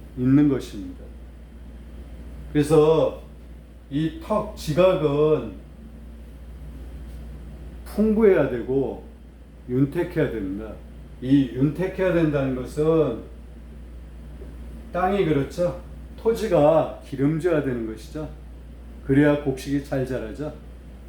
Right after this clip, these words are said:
그래서 그렇게 표현을 하는 것입니다.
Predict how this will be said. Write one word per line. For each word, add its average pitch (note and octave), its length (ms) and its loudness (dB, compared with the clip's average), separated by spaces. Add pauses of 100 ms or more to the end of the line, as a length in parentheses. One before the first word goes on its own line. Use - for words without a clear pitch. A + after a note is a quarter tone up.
(560)
그래서 C#3 720 2 (180)
그렇게 C#3+ 480 2 (400)
표현을 E3+ 440 2
하는 D#3+ 180 -2
것입니다. A2+ 520 -6